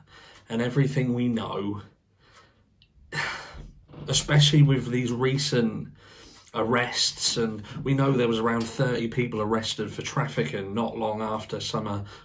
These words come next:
got gone. Even yesterday we saw, or was it the day before yesterday, depending on when I upload this, there was more arrests. There was another eight people arrested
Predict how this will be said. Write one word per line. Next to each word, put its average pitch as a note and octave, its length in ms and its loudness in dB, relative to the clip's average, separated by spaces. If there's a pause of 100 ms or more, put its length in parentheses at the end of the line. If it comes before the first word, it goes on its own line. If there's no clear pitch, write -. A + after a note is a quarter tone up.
got G2 280 -4
gone. G#2 440 -2 (960)
Even A#2+ 680 8
yesterday A#2 600 -2
we G#2 180 -6
saw, A#2 200 0
or G#2+ 320 0
was A2+ 140 0
it A2+ 40 -2
the A2 100 -4
day A#2+ 240 0
before A#2 400 0
yesterday, G2+ 680 -4 (160)
depending A2+ 460 -4
on G#2 320 -6 (180)
when A2 180 -4
I G#2+ 140 -2
upload A2 380 0
this, - 420 -6 (540)
there A2+ 120 0
was A2+ 140 2
more B2 600 2 (100)
arrests. G2 680 -2
There A2+ 120 0
was A2 100 2
another A#2 380 -2
eight A#2 340 -2
people G#2+ 560 -2
arrested G#2 640 -6